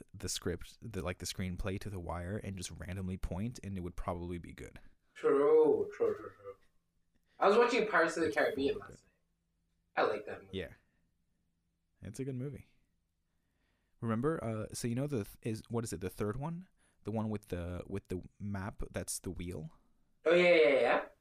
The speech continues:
Speaker 1: All right, so if you, it's kind of like an obscure detail, but if you get the D V D,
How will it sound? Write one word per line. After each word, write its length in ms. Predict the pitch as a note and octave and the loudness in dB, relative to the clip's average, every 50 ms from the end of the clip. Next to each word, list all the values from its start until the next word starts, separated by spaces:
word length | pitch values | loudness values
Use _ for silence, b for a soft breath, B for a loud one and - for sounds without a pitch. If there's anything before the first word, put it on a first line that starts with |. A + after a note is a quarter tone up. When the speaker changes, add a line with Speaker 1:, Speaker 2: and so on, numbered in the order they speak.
| _ _ _ _ _ _ _ _ _ _ _ _ _ _ _ _ _ _ _ _ _ _ _ _ - | _ _ _ _ _ _ _ _ _ _ _ _ _ _ _ _ _ _ _ _ _ _ _ _ -12
Speaker 1:
All 60 | - | -10
right, 160 | G2 F2 D2 - | -8 -8 -8 -6
so 140 | - G2+ | -4 -4
if 180 | F2 G2+ - - | -4 -4 -4 -4
you, 320 | A2 G#2+ G2+ G2+ G2 - - _ _ _ - | -2 -2 -2 -2 -4 -6 -8 _ _ _ -8
it's 240 | G#2+ G2+ G2 G#2 - | -8 -6 -6 -6 -8
kind 220 | - - B2 G#2+ | -8 -4 -2 -2
of 140 | F#2+ F2 F2 | -2 -2 -4
like 180 | F2 F2+ F2 - | -6 -6 -6 -8
an 60 | D#2 | -10
obscure 280 | - - - - G2+ F2+ | -10 -8 -6 -4 -4 -4
detail, 280 | F#2 F2+ - - D#2+ | -4 -6 -8 -8 -6
but 100 | F2 F2+ | -4 -4
if 100 | F#2 - | -6 -6
you 80 | - - | -6 -8
get 140 | A#2 - - | -8 -8 -8
the 80 | - | -8
D 140 | - G2 F2 | -6 -6 -6
V 100 | D#2+ E2 | -6 -6
D, 300 | E2 E2 D2+ F#2 D3+ | -8 -8 -8 -8 -10